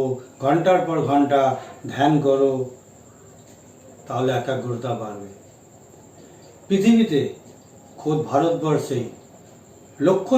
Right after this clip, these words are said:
লক্ষ কোটি কোটি লোক ধ্যান করে,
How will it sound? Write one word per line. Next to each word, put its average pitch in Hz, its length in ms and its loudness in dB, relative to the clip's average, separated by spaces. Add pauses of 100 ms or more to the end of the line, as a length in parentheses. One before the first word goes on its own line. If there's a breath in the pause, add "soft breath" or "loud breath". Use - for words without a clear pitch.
লক্ষ 233 180 0 (180)
কোটি 185 280 0
কোটি 202 220 4 (120)
লোক 160 180 4 (960)
ধ্যান 151 180 2 (140)
করে, 127 220 0